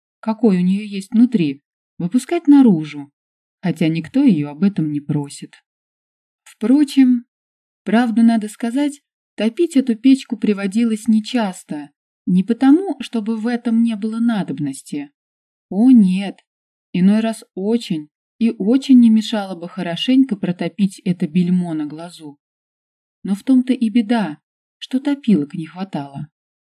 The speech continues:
Хорошо, если удастся набрать где-нибудь на стройке охапку-другую щепочек. А чаще приходилось кутаться в куцовейку и дырявую старую шаль. Правда,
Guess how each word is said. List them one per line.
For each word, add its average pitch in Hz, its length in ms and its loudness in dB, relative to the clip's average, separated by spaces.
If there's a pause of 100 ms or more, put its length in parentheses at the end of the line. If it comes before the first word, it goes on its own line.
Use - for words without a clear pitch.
(400)
Хорошо, 240 300 -2
если 269 300 0
удастся 233 440 -4
набрать 208 380 -2
где-нибудь 208 580 0
на 208 140 0
стройке 262 480 0
охапку-другую 214 1080 -8
щепочек. - 760 -8 (720)
А 185 120 -4
чаще 339 280 -2
приходилось 208 640 0
кутаться 233 460 -4
в - 60 -16
куцовейку 202 800 -6 (280)
и - 80 -4
дырявую 214 540 -4
старую 156 480 -12
шаль. 143 460 -12 (760)
Правда, 220 560 -6